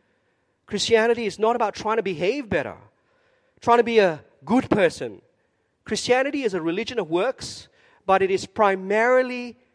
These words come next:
first a religion of Jesus' work for you.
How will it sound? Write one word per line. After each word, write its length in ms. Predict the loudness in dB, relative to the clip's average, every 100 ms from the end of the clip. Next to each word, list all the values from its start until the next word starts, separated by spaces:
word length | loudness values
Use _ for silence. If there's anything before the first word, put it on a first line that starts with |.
| _ _ _
first 840 | _ 0 2 2 -4 -14 -18 -20 _ _
a 120 | -6
religion 600 | -6 0 0 0 -2 -6 -14 _ _
of 200 | -10 -8
Jesus' 680 | -10 -8 -8 -8 -10 -10 -10
work 360 | -4 -4 -4 _ _
for 160 | _ -12
you. 400 | -10 -10 -12